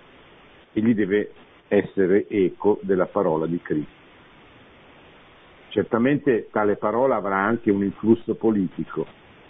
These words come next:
ma non deve pensare a questo. Allora, intanto cosa risponde Monsignor Canisasco? Una cosa ovvia che però non è tanto ovvia.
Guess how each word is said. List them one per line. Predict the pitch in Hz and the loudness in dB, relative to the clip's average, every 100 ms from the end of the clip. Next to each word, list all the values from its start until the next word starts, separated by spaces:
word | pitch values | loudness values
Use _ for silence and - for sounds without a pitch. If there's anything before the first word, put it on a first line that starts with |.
| - - | -20 -16
ma | - | -4
non | 113 123 | 0 2
deve | 101 90 | 2 0
pensare | - 104 - 101 80 87 | 0 -2 0 0 2 0
a | 87 | -2
questo. | 80 73 69 - - - - - - - - - - - - - - - - - - - - - - | -2 -2 -4 -16 -20 -20 -20 -20 -20 -20 -20 -20 -20 -20 -20 -20 -20 -20 -20 -20 -20 -20 -20 -20 -6
Allora, | 135 123 98 87 | 0 0 0 -2
intanto | 131 123 143 127 143 | -2 0 0 0 -2
cosa | - 123 117 | 0 2 2
risponde | 110 - - 131 110 92 | 2 -2 0 2 2 -2
Monsignor | 92 87 - 92 85 | -4 -6 -4 -4 -2
Canisasco? | 90 92 85 85 - 104 | -2 0 2 2 0 -4
Una | 113 | -4
cosa | 117 151 131 | -2 -2 0
ovvia | 147 117 107 | 0 -2 -6
che | - | -4
però | 101 123 139 | -2 2 2
non | 123 120 | 2 0
è | 131 - | 0 0
tanto | 107 95 - 104 | 0 0 -2 0
ovvia. | 90 87 78 82 82 | 2 2 -2 -4 -4